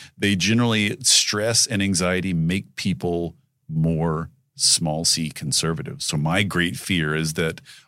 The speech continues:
all these disasters are going to have people drawing in and putting walls up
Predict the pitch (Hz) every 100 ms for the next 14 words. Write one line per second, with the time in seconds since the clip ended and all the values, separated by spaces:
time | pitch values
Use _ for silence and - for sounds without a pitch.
0 | - 90 92 92 82 90 80 82 82 -
1 | 78 82 78 78 80 78 73 80 - -
2 | 82 78 73 69 - - _ _ - 90
3 | 87 87 78 78 98 85 78 80 90 80
4 | 73 85 98 107 82 73 69